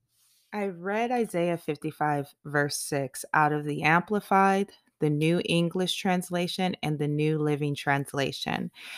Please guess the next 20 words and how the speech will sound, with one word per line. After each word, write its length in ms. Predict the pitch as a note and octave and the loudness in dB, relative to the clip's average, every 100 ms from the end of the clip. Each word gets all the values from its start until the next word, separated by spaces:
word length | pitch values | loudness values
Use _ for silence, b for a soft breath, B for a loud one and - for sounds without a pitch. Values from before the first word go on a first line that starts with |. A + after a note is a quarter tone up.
| B B | B B
We're 160 | A3+ | 6
gonna 160 | B3+ C4 | 8 8
include 640 | A#3+ A3 - A3 B3+ C4 | 6 4 0 2 2 4
those 260 | G#3+ A3 A3 | 2 2 2
translations 1300 | - G#3 F#3+ F#3 E3+ E3+ F3 - F3 E3+ E3+ E3 - _ _ - - | -2 0 0 0 0 0 0 -2 -2 0 -2 -4 -10 _ _ -10 -6
with 340 | - F3 D#3+ D#3 | 4 4 4 2
Matthew 640 | D#3+ D#3 - E3+ D#3+ D#3+ - | 2 2 0 -2 0 -2 -4
chapter 420 | - D#3 D#3 F#3 | 2 4 4 2
six, 440 | F3+ - D3+ - - - | -4 0 0 0 -10 0
verse 280 | D3 D#3 | 0 0
thirty-three, 760 | - E3+ F3+ F#3 D3+ C#3 C3+ C#3+ b b b | 0 0 0 -4 -4 -2 -4 -6 b b b
and 240 | - F#3+ G#3 | 4 6 6
include 520 | G#3 G#3 F3 D#3 D3+ - | 4 2 2 2 0 0
the 80 | D#3 | -2
Voice 680 | C#3+ C#3+ D3+ D#3 G3 - - _ | 0 2 4 4 0 -6 -14 _
and 160 | D#3+ D#3 | 0 2
the 120 | C#3+ | 2
J 400 | C3+ D3+ D3+ F3 | 2 4 6 4
B 500 | D#3 D#3+ D3 D3 - _ _ | 0 0 0 -4 -8 _ _
Phillips 640 | - - D#3 D3 C3+ - | -4 2 4 4 0 -6